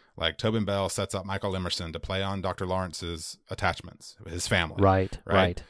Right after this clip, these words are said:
Speaker 1: Like, someone is playing on your attachments to manipulate you, to coerce you, as that word has come up,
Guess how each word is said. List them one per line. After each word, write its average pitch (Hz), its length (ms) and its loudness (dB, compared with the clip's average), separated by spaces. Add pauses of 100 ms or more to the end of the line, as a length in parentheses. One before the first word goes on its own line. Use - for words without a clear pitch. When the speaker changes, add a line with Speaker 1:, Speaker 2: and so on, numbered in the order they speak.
(140)
Speaker 1:
Like, 90 260 -2
someone 131 360 2
is 127 80 0
playing 107 320 -2
on 98 140 -2
your 92 100 -4
attachments 90 840 -6 (360)
to 90 760 0
manipulate 95 560 0
you, 82 100 -4
to - 160 -6
coerce 104 480 0
you, 82 140 -2
as 82 220 -4
that 85 140 -8
word 87 200 -6
has 90 140 -10
come 87 200 -6
up, 131 400 2